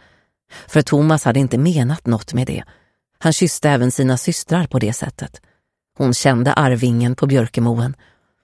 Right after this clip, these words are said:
"Thomas visar dig stor omtanke."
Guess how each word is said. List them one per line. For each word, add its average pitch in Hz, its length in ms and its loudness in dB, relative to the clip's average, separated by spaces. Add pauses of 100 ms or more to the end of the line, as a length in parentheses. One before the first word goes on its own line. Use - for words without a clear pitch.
(960)
"Thomas 156 480 2
visar 170 340 2
dig 160 160 4
stor 180 480 0
omtanke." 143 720 0